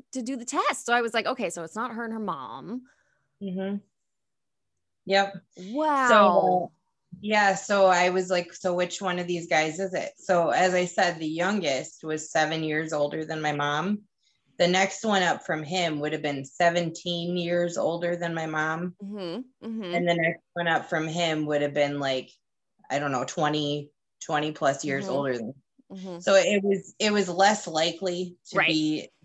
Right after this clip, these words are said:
Speaker 2: it was most likely to be the youngest one.
Speaker 1: Right. Possible, but less likely.
Speaker 2: Yeah. Yeah, but I wanted her to tell me. Like, I didn't even, I just gave her the four names and I gave them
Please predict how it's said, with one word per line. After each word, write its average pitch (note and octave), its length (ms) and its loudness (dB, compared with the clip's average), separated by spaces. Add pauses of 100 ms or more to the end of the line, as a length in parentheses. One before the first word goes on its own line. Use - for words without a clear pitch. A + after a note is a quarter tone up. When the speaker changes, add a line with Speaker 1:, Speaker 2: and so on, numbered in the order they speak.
(160)
Speaker 2:
it A3 100 2
was A3 160 2
most A#3 300 4
likely G3 380 2
to F3 100 -2
be E3 160 -4
the D#3 80 -4
youngest D#3 500 -4
one. F#3 240 -4
Speaker 1:
Right. F#3 140 -6 (120)
Possible, G4 640 6 (180)
but A3+ 160 4
less G#3 260 2
likely. D#3+ 360 -10
Speaker 2:
Yeah. E3+ 200 -12 (520)
Yeah, E3 340 -2
but G3 140 4
I G3 140 6
wanted G#3 260 4
her G#3 240 2
to E3+ 160 -2
tell C3 260 -2
me. A#2 320 -14 (160)
Like, D#3 200 -4
I E3 180 2
didn't G3 160 6
even, F3+ 460 2 (180)
I F3 80 4
just F#3+ 240 -2
gave F#3 200 0
her G3 140 0
the F3+ 120 0
four F#3 260 0
names E3 380 -8
and D3+ 100 -6
I D3 80 0
gave D#3 240 -2
them F3 140 -2